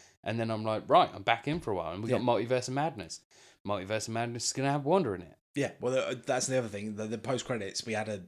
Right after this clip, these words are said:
Speaker 2: trailer, or
Speaker 1: Yeah.
Speaker 2: a teaser trailer for Multiverse of Madness, and it looks mental.
Speaker 1: Yeah.
Speaker 2: Directed by Sam Raimi as well, and you can tell he's bringing those horror vibes.
Speaker 1: Yeah.
Speaker 2: Like, shit's going down in that movie.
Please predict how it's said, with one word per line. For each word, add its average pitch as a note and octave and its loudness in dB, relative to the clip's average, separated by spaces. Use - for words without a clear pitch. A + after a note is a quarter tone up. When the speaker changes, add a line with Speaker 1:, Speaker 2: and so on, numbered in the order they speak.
Speaker 2:
trailer, G#2+ -4
or G2 -4
Speaker 1:
Yeah. D3+ 4
Speaker 2:
a - -8
teaser A#2 -6
trailer G2 -4
for F#2+ -12
Multiverse F#2+ -8
of G2 -8
Madness, G2+ -8
and G#2 -6
it - -4
looks A2 -6
mental. G#2+ -6
Speaker 1:
Yeah. C#3+ -4
Speaker 2:
Directed C3+ 0
by A2 -2
Sam A2+ -2
Raimi A2 -2
as F2 -12
well, G2+ -2
and G2 -8
you G2+ -12
can A#2+ -8
tell A#2+ -2
he's G2+ -8
bringing G#2+ -6
those G2+ -4
horror G#2 -4
vibes. D#2 -6
Speaker 1:
Yeah. B2 -6
Speaker 2:
Like, F#2 -6
shit's - -2
going G2+ -6
down G2+ -4
in F2 -10
that F2+ -8
movie. E2 -10